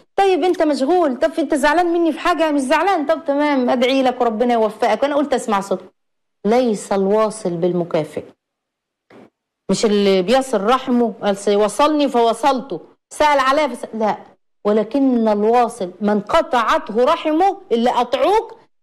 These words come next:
وانت وصلته. الرحم متعلقة في عرش الرحمن، تنادي: "يا رب، صل فرا-، فلان".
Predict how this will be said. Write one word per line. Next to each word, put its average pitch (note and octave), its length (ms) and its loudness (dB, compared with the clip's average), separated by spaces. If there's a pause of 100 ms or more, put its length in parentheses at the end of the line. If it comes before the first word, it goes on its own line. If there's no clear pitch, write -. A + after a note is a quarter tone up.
وانت A3+ 220 -2
وصلته. E3 460 -8 (440)
الرحم D4+ 520 0 (340)
متعلقة C#4 680 0
في D4+ 100 -2
عرش D#4 280 0
الرحمن، D4 520 0
تنادي: D4+ 400 0
"يا D4+ 220 4
رب، D#4 220 0 (140)
صل F#4+ 360 0
فرا-، F4+ 400 2 (140)
فلان". D#4 400 2